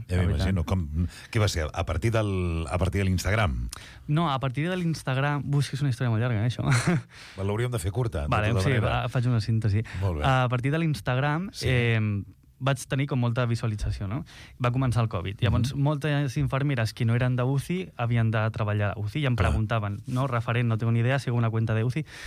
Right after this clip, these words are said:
Speaker 2: "Sisplau, te, ens pots ajudar? Tens material per estudiar?" I jo em vaig dedicar a fer esquemes,
Speaker 1: Ahà.
Speaker 2: molt currats, amb l'iPad, allí tot guai. I llavors els penjava a les stories.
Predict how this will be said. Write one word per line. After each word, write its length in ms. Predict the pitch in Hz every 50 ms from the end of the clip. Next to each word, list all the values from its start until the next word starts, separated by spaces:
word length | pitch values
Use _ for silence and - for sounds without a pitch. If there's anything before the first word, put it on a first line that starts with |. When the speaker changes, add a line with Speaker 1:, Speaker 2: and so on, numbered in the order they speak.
| - - -
Speaker 2:
"Sisplau, 340 | - 131 113 - 131 135 135
te, 80 | 123 120
ens 260 | 117 131 127 117 107
pots 240 | - - 117 113 117
ajudar? 520 | 127 135 135 135 127 117 117 117 120 147 143
Tens 260 | - 127 123 117 113
material 440 | 117 131 127 - 120 113 107 104 120
per 100 | 120 131
estudiar?" 460 | 127 120 - - 113 107 107 127 156 - - - - - - -
I 60 | 135 147
jo 60 | 151
em 80 | 151 147
vaig 100 | 151 143
dedicar 360 | 147 143 139 147 - 156 160
a 40 | 147
fer 120 | - 139
esquemes, 520 | 113 - - 113 101 95 95 98 104 - - 107
Speaker 1:
Ahà. 240 | 98 101 123 160 - - - - - -
Speaker 2:
molt 220 | - 131 127 123 120
currats, 320 | - 120 104 95 95 101
amb 140 | 107 104 104
l'iPad, 400 | 107 107 110 113 107 113 107 104
allí 140 | 104 107 107
tot 120 | 101 107
guai. 200 | 98 92 90 98 - - - - - - - - - - -
I 120 | 151 139
llavors 200 | 139 139 147 143
els 120 | 156 131 113
penjava 380 | - 131 123 117 123 120 127 135
a 60 | 127
les 100 | 117 107
stories. 500 | - - 110 101 101 98 101 - -